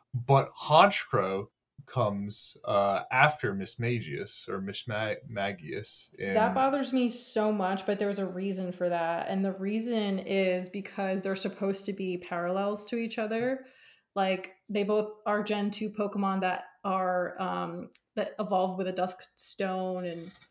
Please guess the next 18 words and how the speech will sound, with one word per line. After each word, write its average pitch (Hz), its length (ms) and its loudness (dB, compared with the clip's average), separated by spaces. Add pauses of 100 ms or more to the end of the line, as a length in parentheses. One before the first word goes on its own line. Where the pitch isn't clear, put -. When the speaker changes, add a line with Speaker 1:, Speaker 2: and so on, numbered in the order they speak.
(240)
Speaker 2:
all 208 180 0
of 175 80 -2
that. 185 180 2
Like, 190 180 0
each 226 320 -4
one 220 180 4
will 202 120 4
not 196 200 2
appear 185 360 0
in 185 100 0
each 180 180 -6
other's 175 260 -4
games, 202 680 2
you 196 60 0
know? 190 400 0
So 180 240 -2
I 180 140 0
think 196 440 -4